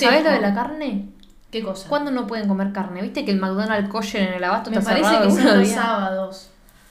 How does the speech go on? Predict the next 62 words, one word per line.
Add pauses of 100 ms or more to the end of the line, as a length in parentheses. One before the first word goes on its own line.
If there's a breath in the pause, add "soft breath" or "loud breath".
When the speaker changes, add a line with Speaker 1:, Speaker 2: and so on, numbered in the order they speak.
(140)
Speaker 1:
Tal
vez
es
por
Speaker 2:
Es
Speaker 1:
el
Speaker 2:
esto
del
Speaker 1:
Shabbat.
Speaker 2:
Shabbat.
Speaker 1:
Ah,
ok.
Speaker 2:
Sí,
sí,
sí,
es
como
Speaker 1:
Me
encanta,
esto
quiero
saber
todo,
¿entendés?
Esto
me
reinteresa.
Speaker 2:
Sí,
se
juntan
a
comer,
es
como
también
es
un
festejo
que
hacen
ellos, (300 soft breath)
que
se
canta
antes
de,
de
comer,
o
no
sé
Speaker 1:
Sí.
Speaker 2:
qué,
no
sé
muy
bien
qué
es
lo
que
hacen.